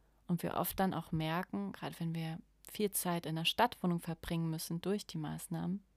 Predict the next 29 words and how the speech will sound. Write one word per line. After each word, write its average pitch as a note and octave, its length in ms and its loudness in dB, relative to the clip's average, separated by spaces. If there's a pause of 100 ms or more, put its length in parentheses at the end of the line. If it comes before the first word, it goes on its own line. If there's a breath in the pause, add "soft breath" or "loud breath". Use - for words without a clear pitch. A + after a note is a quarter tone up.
(1600 soft breath)
wie F#3+ 300 4
unser F3 320 6
Leben G3 680 4 (500)
aufgebaut F3+ 580 0
ist, - 320 -8 (280)
wie G3 180 2
wir F#3+ 180 2
uns G#3 220 2
das - 180 -4
erschaffen F3+ 580 2
haben D#3 360 -4 (1040)
und E3 180 2
wie E3+ 100 0
viel A#3 360 4
oder F#3 220 6
wie E3 160 2
wenig F#3+ 360 2 (540 loud breath)
das F3 240 0
noch F#3 220 4
mit F3 200 4
der E3 300 2 (920)
Natur F3 600 2 (260)
und E3+ 180 -2
unserer E3+ 360 0
wahren F#3+ 320 4
Natur E3 380 0
zu - 160 -8
tun - 280 -8
hat. F3+ 220 -10